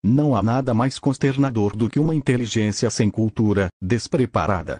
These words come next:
nua e selvagem que se nutre do último viente de Paraíte e arrota uma sucessão de perguntas cretinas,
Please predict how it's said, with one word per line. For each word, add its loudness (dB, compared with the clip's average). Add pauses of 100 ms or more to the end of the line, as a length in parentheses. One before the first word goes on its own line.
(100)
nua 4
e -2
selvagem 0
que -2
se -2
nutre 0
do 0
último 2
viente -4
de -2
Paraíte 0
e 2
arrota 0
uma 2
sucessão -2
de -4
perguntas -2
cretinas, -2